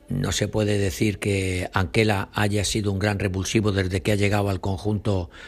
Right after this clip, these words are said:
ibicenco, pero bueno, si Baraja no lo hacía bien, de momento Anquela no ha dado todavía con la tecla,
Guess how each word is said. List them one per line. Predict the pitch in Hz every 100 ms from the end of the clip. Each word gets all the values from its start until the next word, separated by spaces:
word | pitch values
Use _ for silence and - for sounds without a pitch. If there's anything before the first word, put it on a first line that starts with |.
| - -
ibicenco, | 123 107 101 156 175 95 -
pero | 87 85 78 73
bueno, | - 73 95 226 - - - -
si | - - 95 92 92 90 87 85 87 85
Baraja | 90 95 120 107
no | 110 110
lo |
hacía | 110 120 110
bien, | 120 175 208
de | 107 98
momento | 98 104 98 117
Anquela | 98 117 139 226 - - -
no | 113 107
ha |
dado | 104 98
todavía | 107 95 98 92
con | 98
la | 90
tecla, | 85 170 - 82